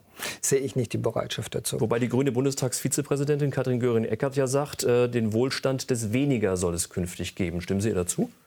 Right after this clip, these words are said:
Speaker 1: Ich kenne den Kontext dieser Äußerung nicht. Sie überzeugt mich jetzt erstmal auf den ersten Blick nicht.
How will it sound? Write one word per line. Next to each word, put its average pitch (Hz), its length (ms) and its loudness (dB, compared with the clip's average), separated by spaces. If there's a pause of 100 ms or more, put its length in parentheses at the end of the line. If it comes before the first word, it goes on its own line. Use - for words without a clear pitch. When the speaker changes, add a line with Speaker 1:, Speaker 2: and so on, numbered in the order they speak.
(1000)
Speaker 1:
Ich - 160 -2 (640)
kenne 147 160 2
den 139 160 2
Kontext 151 460 0
dieser 139 200 2
Äußerung 139 460 2
nicht. 143 160 0
Sie - 80 0
überzeugt 127 480 0
mich 127 120 0
jetzt 120 160 -2
erstmal 120 340 0
auf - 120 -2
den - 80 -4
ersten 123 320 -2
Blick 117 220 -2
nicht. 190 240 -2